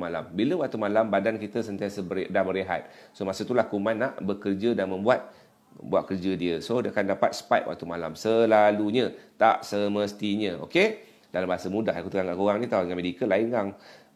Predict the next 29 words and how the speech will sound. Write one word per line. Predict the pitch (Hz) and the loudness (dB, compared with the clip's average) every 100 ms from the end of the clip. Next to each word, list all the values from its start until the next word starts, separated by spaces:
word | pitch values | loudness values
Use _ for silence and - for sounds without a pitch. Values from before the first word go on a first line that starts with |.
| - - | -2 0
<laughs> | 180 - _ - 254 214 - | 0 -4 _ -8 -8 -10 -6
"Dok, | 104 143 - - - - | 6 6 6 -2 -16 -8
saya | - 127 | 2 4
ada | 147 | 4
sakit | 139 147 - - | 4 4 2 -2
tekak | 120 - 147 - | -2 4 4 6
gastrik, | 123 123 156 156 - | 2 2 4 4 4
tak | 110 107 | 2 4
lalu | 123 | 2
makan | 127 131 | 4 2
since | 131 - 147 135 | 0 0 2 2
dua | 120 139 127 | 4 4 6
hari | 117 | 4
bulan | 113 110 | 2 6
empat. | 123 - - - - - | 4 4 -4 -20 -20 2
Dah | 110 113 | 4 4
pergi | 127 139 | 2 0
klinik, | 131 131 147 156 - - _ _ - | 4 4 4 2 -2 -18 _ _ -4
uh, | 101 104 101 101 98 | 4 6 6 6 4
pada | - 110 113 113 | 4 4 4 4
hari | 113 117 | 4 4
yang | 113 | 4
sama, | 120 120 107 | 2 2 4
bagi, | 95 98 | 4 2
bagi | 95 107 113 | 2 0 -2
spray | - 123 | 0 0
tekak | 120 - 131 - | 0 0 0 2
cakul | 110 - 127 123 | 0 0 2 2
gastrik. | 110 110 - 107 - | 2 0 0 0 -2